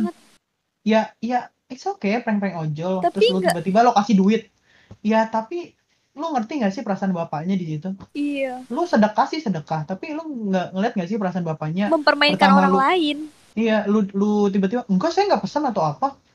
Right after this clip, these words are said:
Speaker 2: Itu, eh, dia berjuang loh demi makanan lu.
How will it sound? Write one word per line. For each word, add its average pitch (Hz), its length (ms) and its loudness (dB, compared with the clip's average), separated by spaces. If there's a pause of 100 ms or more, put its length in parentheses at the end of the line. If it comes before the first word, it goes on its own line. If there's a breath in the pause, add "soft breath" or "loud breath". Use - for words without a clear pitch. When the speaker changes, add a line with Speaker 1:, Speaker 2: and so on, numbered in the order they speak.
(440)
Speaker 2:
Itu, 311 320 0 (400)
eh, 226 320 4
dia 277 400 0 (240)
berjuang 202 480 -2
loh 156 120 -4
demi 156 560 -6 (360)
makanan 175 480 -2
lu. 180 360 -2